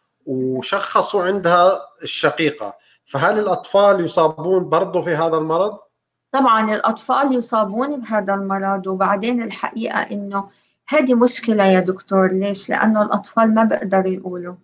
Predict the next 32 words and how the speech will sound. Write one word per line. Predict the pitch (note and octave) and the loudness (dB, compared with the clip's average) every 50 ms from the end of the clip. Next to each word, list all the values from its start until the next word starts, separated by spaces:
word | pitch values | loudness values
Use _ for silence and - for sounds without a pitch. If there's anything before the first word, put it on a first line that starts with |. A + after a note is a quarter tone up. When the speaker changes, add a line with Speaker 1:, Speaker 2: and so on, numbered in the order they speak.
| _ _ _ _ _ _ _ _ _ - | _ _ _ _ _ _ _ _ _ -6
Speaker 1:
مم. | B2 C#3 C#3+ | -2 0 2
Speaker 2:
يعني | G3+ F#3+ G3+ G#3+ G3 | 4 4 4 4 4
ع-، | G3 A3+ A#3+ A#3+ - | 4 4 4 2 2
يعني | A#3 A3 G#3+ G#3 G#3 G#3 | 2 4 4 4 2 2
حقيقي | G#3+ - A3+ - - B3 B3+ A#3+ - G#3 G#3 - A3 | 0 -2 -2 -2 0 0 0 0 -2 -4 -6 -6 -6
إنه | G#3 G3+ G#3 G#3 | -6 -6 -6 -2
هذا | G3+ A#3 C#4+ D4+ B3 A#3 | 0 2 2 2 2 2
الشيء، | A#3 A#3+ - - - B3 A#3+ A#3+ A#3 A#3 A#3 - - A#3+ - - _ - | 2 0 0 0 0 2 4 4 4 2 0 -6 -14 -16 -18 -10 _ 0
آه، | A3 A3 A3 A3 | 0 2 2 0
كتير | A3+ - - - D#4 E4 E4 | -2 -4 -2 -2 0 0 2
مهم | C4+ A#3 A3+ A3 A#3+ C4+ B3+ B3 A#3 | 2 0 0 0 0 0 0 0 -2
إنه | - A#3 A3 G#3+ G#3+ | -2 -2 -2 0 0
لما | A3 B3+ D#4+ D#4+ C#4 C4+ C4 | 2 2 2 2 0 0 0
الأهالي، | A#3+ A#3 - - A3+ - A#3 B3 B3 A#3+ A3 G3+ G3 F#3+ F#3+ - _ _ - - _ _ _ - | 0 0 0 0 -2 0 0 0 2 2 0 -2 -4 -4 -6 -8 _ _ -20 -20 _ _ _ 0
آه، | G#3+ G#3+ G#3+ G#3 G#3 G#3 G3+ G#3+ | 4 6 6 6 6 6 4 0
يشوفوا | G#3+ G#3 - - D4 D4+ D4+ - A#3+ - - | -2 -2 0 0 0 0 0 -2 -4 -2 0
إنه | A3 A3 G#3+ G#3 G#3 | 0 0 0 0 -2
مثلًا | G#3 G#3 G#3+ - - G#3 G#3 G3+ G3 G3+ G3+ G3+ G3 G3 - - - | -2 -2 -2 -2 -2 -2 0 2 0 0 0 0 -2 -6 -8 -6 -4
ابنهم | A#3+ A#3 A#3 A3+ A3 G#3+ A3 G3+ - | -2 0 0 0 0 0 0 0 2
أو | G3+ G3 | 2 2
بنتهم | F#3+ G#3 C4+ D4 C4+ - - G#3 F#3+ | 2 0 -2 -2 -4 -6 -6 -6 -4
بيقولوا | F#3 G3 - G3+ G3+ G#3+ A3+ | -4 -4 -6 -6 -6 -4 -4
لهم | A3 G#3+ G#3+ G3+ - - | -4 -4 -4 -6 -4 -4
إنه | G3+ G3+ G3 G3 | -4 -4 -2 -2
عندهم | F#3 G#3+ A3 A3 G3 G3+ G3 F#3+ | 0 0 -2 -2 -4 -4 -2 -2
وجع | G3 G3 G3 G3 F#3 F#3+ | -2 0 0 2 2 4
راس، | F#3+ G#3 G#3 G#3 G#3 - - - - - - _ - | 4 4 4 2 0 -4 -14 -20 -20 -20 -14 _ -2
إنهم | A3+ A3+ G#3+ A3 A3+ G#3+ G#3 | 0 0 2 2 0 0 2
ياخدوا | G#3+ A#3 C#4 D#4+ D#4 - A#3+ A3 B3 | 2 2 2 2 0 0 0 2 2
الموضوع | A#3+ A3+ A3 G#3+ G#3+ G3+ G3 A3+ A#3+ | 2 4 2 2 2 0 2 2 2
هذا | A#3 A3+ G#3+ A3+ A3 A3 F#3+ G3 G3+ - - | 2 2 2 2 2 2 2 2 0 0 -2
بجد، | G3 F#3 - F#3 A3 C4 A#4 A#4+ F4+ D#4 | -4 -4 -2 0 2 2 2 2 0 -4